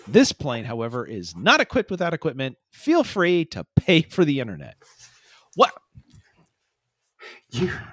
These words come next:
Speaker 2: you must have been flying on something that's not Delta.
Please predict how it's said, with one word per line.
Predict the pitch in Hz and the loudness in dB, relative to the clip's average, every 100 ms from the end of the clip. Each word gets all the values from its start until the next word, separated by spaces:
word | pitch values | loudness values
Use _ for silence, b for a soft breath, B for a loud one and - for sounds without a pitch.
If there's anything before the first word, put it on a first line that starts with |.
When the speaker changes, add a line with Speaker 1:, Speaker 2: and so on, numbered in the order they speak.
| - _ _ _ B 180 - | -20 _ _ _ B -8 4
Speaker 2:
you | 180 | 6
must | 196 196 | 6 4
have | 175 | 2
been | 143 117 | 2 0
flying | - 127 123 117 110 | 2 6 6 6 4
on | 123 147 117 107 104 98 98 - b b b - | -2 -2 0 0 -2 -4 -6 -10 b b b -4
something | - 117 139 101 | -2 0 0 2
that's | 107 - | 0 2
not | 117 107 110 104 | 4 4 4 -2
Delta. | 123 101 - 95 82 | -2 0 -2 -6 -8